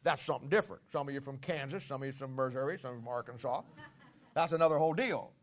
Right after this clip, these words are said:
Your state is your relationship with Christ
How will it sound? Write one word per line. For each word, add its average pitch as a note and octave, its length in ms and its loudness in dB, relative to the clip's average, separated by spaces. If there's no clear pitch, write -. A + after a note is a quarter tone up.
Your B3 220 12
state E4 520 6
is B3+ 240 2
your A3+ 300 8
relationship A#3+ 920 8
with F#3 180 2
Christ G#3+ 440 6